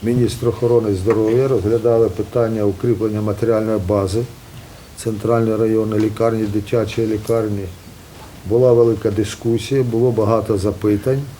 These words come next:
але разом з тим, е, прийшли до... Такого рішення, що приміщення будемо готувати до установки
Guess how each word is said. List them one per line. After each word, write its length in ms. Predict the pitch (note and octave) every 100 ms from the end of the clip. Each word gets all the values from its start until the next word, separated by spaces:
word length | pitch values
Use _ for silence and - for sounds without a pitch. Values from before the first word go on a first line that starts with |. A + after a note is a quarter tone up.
| - F#2
але 180 | G2 G#2
разом 320 | A#2 G#2 G#2+ G2
з 80 | -
тим, 240 | B2 A#2 G2 - - - - - - - - F#2+
е, 160 | G2+ G2 -
прийшли 480 | A2 G2+ A#2+ A#2 G#2
до... 260 | A2 A2+ G#2+ F2+ - - - - -
Такого 360 | G2+ - G#2+
рішення, 480 | A2 G#2+ - G2+ G2
що 280 | F2 G#2 G2 F2+ - -
приміщення 680 | - A2 A#2+ G#2 - G#2 G2+ F#2+
будемо 280 | G#2 F#2+
готувати 540 | F#2 G#2 G#2+ G#2 G2 A2+
до 80 | A2
установки 680 | A2+ G#2+ B2 B2 B2 A#2+